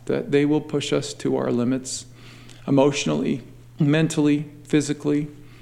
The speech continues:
and spiritually. Our trials are often poignantly painful primarily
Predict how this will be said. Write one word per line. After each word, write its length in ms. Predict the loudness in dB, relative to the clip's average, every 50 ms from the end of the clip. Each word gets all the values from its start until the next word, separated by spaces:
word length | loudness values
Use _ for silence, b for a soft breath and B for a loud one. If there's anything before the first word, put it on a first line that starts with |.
| B B B
and 180 | -2 0 0 0
spiritually. 720 | 0 2 4 4 4 4 0 -2 -4 -2 -2 -2 -4 -6 -12 -18 B B B B B B B B B B B B B B 2
Our 120 | 2 4
trials 440 | 4 4 6 6 6 6 6 6 6
are 120 | 6 6 6
often 440 | 6 4 2 0 0 2 2 2
poignantly 640 | 0 -4 0 2 4 6 6 6 4 2 0 -2 -2
painful 560 | -2 -4 0 2 4 4 4 4 4 2 2
primarily 840 | 2 0 -2 0 2 2 2 2 2 2 4 4 4 4 2 0 -4